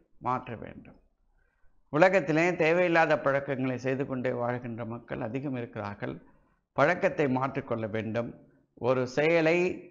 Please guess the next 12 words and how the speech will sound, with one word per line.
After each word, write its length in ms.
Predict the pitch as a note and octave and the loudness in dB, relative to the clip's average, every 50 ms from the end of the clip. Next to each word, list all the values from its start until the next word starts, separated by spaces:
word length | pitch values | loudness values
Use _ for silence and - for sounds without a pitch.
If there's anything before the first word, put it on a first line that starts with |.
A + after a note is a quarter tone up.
| - _ | -18 _
திரும்ப 360 | - C#3 C3+ C#3+ C#3 D3 C#3 | -2 0 2 2 2 2 0
திரும்ப 380 | - - C#3 C3 C#3+ C#3+ C#3 C3 | 0 0 -2 -2 0 0 -2 -4
செய்தால் 760 | - - B2+ C3 A#2 C3+ D3 D#3+ F3+ - - - - - - _ _ _ _ | -4 -4 -6 -2 0 4 4 4 2 2 -4 -10 -16 -20 -20 _ _ _ _
அது 640 | - A#2+ A#2+ B2 A#2+ C#3+ D#3 D3 A2+ - - - - _ _ | -4 -4 -4 -2 -2 -2 -2 -2 -4 -6 -8 -12 -18 _ _
பழக்கமாகி 680 | - A#2 A#2+ A#2+ A#2+ - C#3+ C3+ B2 A#2+ A#2 A#2 - B2+ | -4 -4 -2 -2 -4 -6 -8 -6 -6 -6 -8 -8 -10 -10
விடுகிறது. 540 | A#2 G#2+ G#2+ A2 - - - - - - - _ - _ _ _ _ - - _ _ _ _ _ _ | -10 -10 -12 -12 -14 -16 -16 -16 -18 -20 -20 _ -20 _ _ _ _ -20 -20 _ _ _ _ _ _
So, 180 | _ - F3 | _ 0 0
தவறுதலான 640 | D#3+ C#3 F3 F3 F#3+ G#3 G#3+ G3 G#3 G3+ G3 G3 F#3+ | 4 4 4 6 6 4 4 4 4 6 6 6 4
செயல்களை 680 | F3+ - - E3+ D#3+ D#3 D3+ C#3+ D3 D#3 E3+ F#3 F#3 | 2 0 2 2 2 4 4 4 4 4 4 4 2
மீண்டும் 420 | C#3+ A#2 C#3+ D3+ D#3+ D#3+ D#3 D#3 D3+ | 0 0 0 0 0 0 0 0 0
மீண்டும் 280 | D3 C#3+ C#3 C#3 C3 | 0 0 0 0 -2
செய்தால் 680 | B2+ - C3 B2+ B2+ A#2 C3+ C#3+ D#3 D#3+ E3 D#3+ - | -2 -2 -2 -2 0 2 2 4 4 2 0 -4 -8